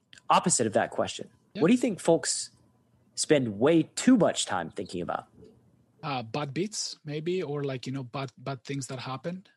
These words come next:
Speaker 2: uh, I would say. So, like, th-, and when I say bad beats, I mean it not, you know, "Oh, you know, my aces got cracked." I'm talking about,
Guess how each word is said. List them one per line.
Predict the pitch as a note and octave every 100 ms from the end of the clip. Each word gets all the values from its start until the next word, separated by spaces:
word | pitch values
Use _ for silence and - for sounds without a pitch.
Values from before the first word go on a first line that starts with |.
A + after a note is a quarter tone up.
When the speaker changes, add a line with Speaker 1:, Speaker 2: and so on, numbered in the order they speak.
| _ -
Speaker 2:
uh, | B2+ B2+ A#2+
I | B2+
would | B2+ -
say. | C3+ C3 C3+
So, | - D3 C3+ B2 -
like, | C#3 - -
th-, | - F#3+
and | F3+ E3+
when | F#3
I |
say | F3 E3+
bad | E3 D#3
beats, | E3 -
I | D3+
mean | D#3 D#3
it | D3+ - - _ _ -
not, | F#3 F3+ - -
you | D3
know, | C#3+ C3+ D3+
"Oh, | D3 C3+ B2+
you | B2+
know, | C3+
my | B2+ C3+
aces | D3+ C#3 B2
got | B2+ -
cracked." | C#3+ A#2+ - -
I'm | C#3+ C#3
talking | D#3 D3 C3+
about, | C3 C3 A#2+ -